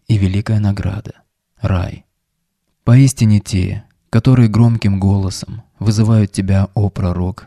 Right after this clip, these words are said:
из позади твоих комнат, большинство их не разумеет, как уважать и обращаться к посланнику Аллаха. А если бы они потерпели, пока ты выйдешь к ним, конечно же,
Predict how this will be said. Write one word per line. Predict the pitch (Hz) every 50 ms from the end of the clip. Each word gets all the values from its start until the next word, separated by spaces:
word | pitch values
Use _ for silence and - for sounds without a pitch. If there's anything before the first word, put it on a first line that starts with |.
| _ _
из | - 123 104 -
позади | - 113 104 107 104 95 98 104 101
твоих | - 90 90 90 92 - -
комнат, | - 101 104 104 98 92 - - - - - _ _ - - -
большинство | - 101 101 95 - 117 110 - - - 127 131 135
их | - - 131 120 120 - -
не | 123 123
разумеет, | 117 117 107 107 110 107 101 92 87 85 - - - - - - _ _ _ _ _
как | - 120 113 -
уважать | 123 107 95 98 98 90 90 90 90 90 90 - - _ _ _ _ _ _ -
и | - 127
обращаться | 127 120 110 110 104 95 - - 90 87 85 - - - - - _ _ _ _ -
к | - -
посланнику | - 117 110 - - 107 101 98 101 101 95 92 - 98 85 -
Аллаха. | - 104 95 92 90 87 85 - - 92 - - - - _ _ _ _ _ _ _ _ _ _ _ _ _ _ _ -
А | - 107
если | 110 123 143 139 - 117
бы | 101 107 - -
они | 117 104 104 110 117
потерпели, | - 104 - - 95 - _ - 101 101 101 95 90 - - 101 _ _ _ -
пока | - 95 - 113 113
ты | - 113 92
выйдешь | 87 104 107 110 101 98 92 - -
к | -
ним, | 92 92 92 92 95 104 113 - _ -
конечно | - 104 110 131 135 - 135 113
же, | 107 123